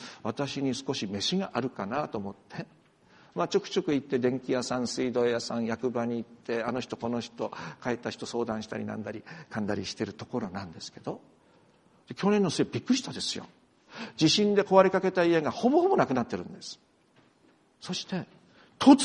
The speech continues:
然現した、私は戦艦みたいだなと思った、前は町道に隠れていたので、割とひっそりと立ってたんです、大野チャペルって。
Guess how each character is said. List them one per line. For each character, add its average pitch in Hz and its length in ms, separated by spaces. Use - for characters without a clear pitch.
然 269 560
現 190 80
し - 100
た、 151 160
私 131 220
は 110 60
戦 180 240
艦 190 200
み 170 80
た 165 120
い 156 40
だ 131 120
な 131 200
と 131 80
思 120 120
っ - 20
た、 - 240
前 247 280
は 190 220
町 247 320
道 247 200
に 220 140
隠 175 200
れ 262 100
て 180 120
い 123 80
た 139 120
の 139 160
で、 123 260
割 208 140
と 202 40
ひ 285 120
っ - 20
そ - 240
り 381 80
と 311 80
立 202 120
っ 170 40
て 151 120
た 120 100
ん - 20
で - 40
す、 - 60
大 135 200
野 147 80
チ - 80
ャ - 20
ペ 110 140
ル 90 60
っ - 20
て。 - 180